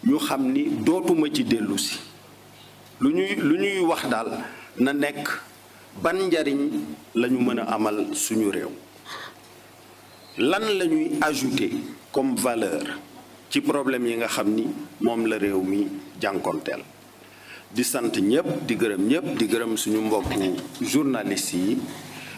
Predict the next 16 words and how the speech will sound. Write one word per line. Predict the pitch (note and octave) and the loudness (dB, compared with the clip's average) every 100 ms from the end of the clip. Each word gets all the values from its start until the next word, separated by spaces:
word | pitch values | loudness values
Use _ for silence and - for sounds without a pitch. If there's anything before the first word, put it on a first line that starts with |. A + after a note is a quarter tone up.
| - - - | -18 -18 -2
di | C3 | 0
wax | C#3+ A#2 | 2 2
ne | A#2+ F#2+ | 0 2
nag | A#2 - - | 0 -2 -2
léegi | B2 G#2+ G2+ C3+ D3 | 0 2 2 2 2
liggéey | C3 B2+ C3 B2 | 0 2 2 2
mooy | A2+ G#2+ G#2 G2+ - - | 2 0 0 -2 -4 -2
tàmbali | C#3+ C3 A2+ G#2+ C#3+ - - C3 B2 A#2+ - - - - | 0 2 2 2 0 -2 -6 -8 -8 -12 -16 -18 -18 -4
avec | C3 A#2+ C#3 C3+ - - - - - - - F#2+ | -2 0 -2 -4 -10 -16 -18 -20 -20 -20 -8 0
les | A#2 A#2+ | 2 2
membres | A#2 A#2 A#2 G#2+ G2+ | 0 0 0 0 0
du | G2 A#2+ | 0 -2
bureau | G#2 A2+ A2 G#2+ - - - - - | 0 0 0 -2 -6 -12 -18 -10 -4
et | C#3+ | -2
avec | A#2+ G#2 G#2 - - - | -2 0 -2 -2 -10 -6
l'ensemble | G#2 B2+ C3 B2+ - A#2+ A#2 G2 | 0 0 0 -4 -2 -2 0 0